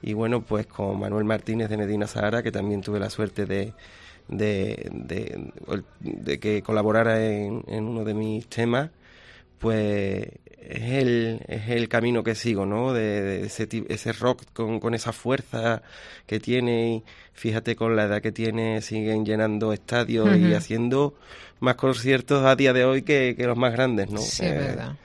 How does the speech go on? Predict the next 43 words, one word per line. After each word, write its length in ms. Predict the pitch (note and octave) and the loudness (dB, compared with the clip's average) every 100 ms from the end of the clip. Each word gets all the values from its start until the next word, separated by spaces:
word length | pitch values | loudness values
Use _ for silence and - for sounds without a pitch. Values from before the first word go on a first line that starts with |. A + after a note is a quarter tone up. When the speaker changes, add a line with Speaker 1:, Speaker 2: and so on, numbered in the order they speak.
| - - - - - - | -20 -20 -20 -20 -20 -8
Speaker 1:
y 420 | G#2+ G2+ F#2+ F#2 | -6 -2 -2 0
bueno, 280 | G2+ G#2+ F#2+ | 2 2 2
me, 260 | F#2 F#2+ | 2 0
se 120 | F#2 | 0
ha 40 | A#2 | 2
quedado 200 | A#2 B2 | 6 8
ahí 100 | C3 | 8
esa 240 | - C3+ | 6 4
chispita 480 | B2+ B2 C#3 C3+ B2+ | 4 0 0 4 6
de, 240 | B2 A#2+ | 8 6
de, 140 | A2 A#2 | 6 6
de 80 | A2+ | 6
poder 280 | A2 A2 A2+ | 4 4 4
haber 400 | A2+ A#2 A#2+ A2 | 6 6 4 0
cantado 400 | - G#2+ G#2 A2 | -2 0 2 6
algo 200 | A2+ A2 | 6 4
con 120 | G#2 A2 | 0 -2
Jesús 240 | A2 A2+ | -4 -2
de 80 | G#2+ | -2
la 100 | G#2 | 0
Rosa. 400 | A2+ A2+ G#2+ B2 - - - - | 0 -4 -4 -10 -12 -20 -20 -10
Speaker 2:
Claro. 240 | D#3 C#3+ - - | -8 -8 -12 -8
Speaker 1:
Pero 180 | - A#2 | 0 4
bueno, 380 | A#2 A#2 A2 G#2 - | 4 2 -2 -6 -4
eh, 320 | A2 A#2 A2+ A2+ | 0 2 4 4
en 100 | A2+ | 2
mis 160 | A2 | 0
letras 380 | G#2 C3 D3+ C#3+ | 2 2 4 2
y 60 | B2+ | 2
en 80 | |
mi 60 | B2 | 0
forma 340 | - B2+ B2+ | 0 0 2
de, 260 | A#2+ A#2 A2 | 4 4 4
de 260 | A2 A2+ G#2+ | 4 2 2
componer 580 | A2 G2+ G#2 A#2 C#3 | -2 -2 0 2 2
y 60 | B2+ | 2
de 100 | A2+ | 0
contar 280 | G#2 G#2 A2+ | -2 -2 -2
las 100 | A#2 | -2
cosas 320 | - B2 C3+ | -2 -2 -2
está 200 | - A#2 | -2 -2
también 360 | A2 G#2+ A2+ G#2 | -2 -2 -2 -2
presente. 520 | G2+ - G2+ G2 G2 | -4 -8 -8 -8 -10